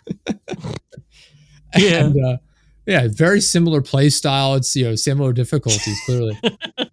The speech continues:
Speaker 1: And it was just so fun that she gets, like, two seconds in and is just getting her ass kicked. She's one of those people that doesn't have,
Speaker 2: It's
Speaker 1: like,
Speaker 2: like
Speaker 1: the
Speaker 2: Mario, dude.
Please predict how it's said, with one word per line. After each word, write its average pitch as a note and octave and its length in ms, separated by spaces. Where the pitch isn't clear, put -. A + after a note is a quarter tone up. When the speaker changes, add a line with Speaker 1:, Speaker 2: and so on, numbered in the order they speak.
Speaker 1:
And D#3 340
it - 180
was D#3+ 100
just F3 200
so D#3+ 140
fun C3+ 200
that A#2+ 80
she D3+ 180
gets, C#3+ 480
like, A#2+ 280
two G3 300
seconds A#2+ 520
in G#2+ 180
and G#2 140
is G#2 100
just - 180
getting A#2 200
her G#2 100
ass G2 240
kicked. G2+ 300
She's D#3 260
one F3 100
of F3+ 40
those - 100
people C3+ 200
that A2+ 100
doesn't C3 280
have, A#2+ 320
Speaker 2:
It's - 120
Speaker 1:
like, D#4 140
Speaker 2:
like D4 100
Speaker 1:
the E4 60
Speaker 2:
Mario, B3 480
dude. D3 440